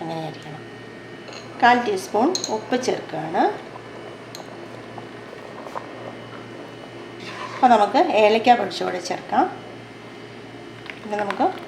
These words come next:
ഒന്നാം പാല് ചേർക്കണം. ഒന്നാം പാല് ചേർത്തിട്ട് ഒന്ന് ചൂടായാൽ മതി. നല്ല കട്ടിയിലെടുക്കണം കേട്ടോ. ഞാൻ രണ്ട് ഇടത്തരം തേങ്ങയാണ് എടുത്തത്. അപ്പോൾ നല്ല കട്ടി തേങ്ങാപ്പാൽ കിട്ടും.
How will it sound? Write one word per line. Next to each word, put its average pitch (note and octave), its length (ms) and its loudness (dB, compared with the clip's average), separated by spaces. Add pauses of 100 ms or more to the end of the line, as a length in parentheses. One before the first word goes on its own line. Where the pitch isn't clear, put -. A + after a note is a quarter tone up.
ഒന്നാം G3 380 0
പാല് G3 280 4
ചേർക്കണം. F#3+ 420 -2
ഒന്നാം G3+ 260 2
പാല് G#3 220 4
ചേർത്തിട്ട് G3 300 0
ഒന്ന് G3 240 0
ചൂടായാൽ F#3 560 4
മതി. E3+ 280 -2 (1600)
നല്ല G#3 120 2
കട്ടിയിലെടുക്കണം G#3+ 1000 2
കേട്ടോ. A#3 220 2 (200)
ഞാൻ A#3 120 2
രണ്ട് B3 360 6
ഇടത്തരം A#3 420 4
തേങ്ങയാണ് G3+ 400 2
എടുത്തത്. F3 420 2 (420)
അപ്പോൾ A#3 120 6
നല്ല B3 480 10
കട്ടി B3+ 300 4
തേങ്ങാപ്പാൽ G3+ 500 6
കിട്ടും. F#3+ 220 0